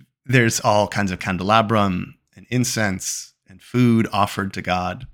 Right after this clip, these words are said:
But of course, the spiritual question, and why would God possibly need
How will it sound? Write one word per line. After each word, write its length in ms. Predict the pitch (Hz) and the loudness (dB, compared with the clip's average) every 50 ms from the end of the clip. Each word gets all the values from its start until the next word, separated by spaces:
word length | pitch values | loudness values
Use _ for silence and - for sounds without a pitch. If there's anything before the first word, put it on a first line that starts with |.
| _ _ _ _ _ _ _ _ _ _ _ _ _ _ _ _ _ _ _ _ _ _ _ _ _ _ _ _ _ _ _ _ - | _ _ _ _ _ _ _ _ _ _ _ _ _ _ _ _ _ _ _ _ _ _ _ _ _ _ _ _ _ _ _ _ -4
But 120 | 151 139 | -2 -2
of 100 | 127 - | 0 0
course, 200 | - 139 123 - | 0 0 0 0
the 580 | - 120 113 107 104 101 98 98 95 95 - - | 2 2 4 4 4 4 2 2 -2 -4 -6 -10
spiritual 460 | - - - - 135 117 - - 120 | -14 -10 -2 0 0 2 2 0 -2
question, 440 | - - 196 180 - - - 104 92 90 | 0 0 0 0 0 -2 -2 -2 -2 -4
and 120 | 87 82 | -6 -8
why 160 | 87 - 147 | -10 -12 -10
would 200 | 156 143 120 - | -8 -8 -8 -4
God 280 | - 104 104 98 - - | -2 -2 -2 -2 -4 -8
possibly 800 | - - - 101 95 - - - - 107 92 92 95 95 87 | -16 -8 -4 -4 -4 -2 -2 -2 -2 -2 -4 -4 -6 -4 -4
need 420 | 87 87 85 85 85 87 87 - | -4 -4 -4 -4 -4 -4 -6 -10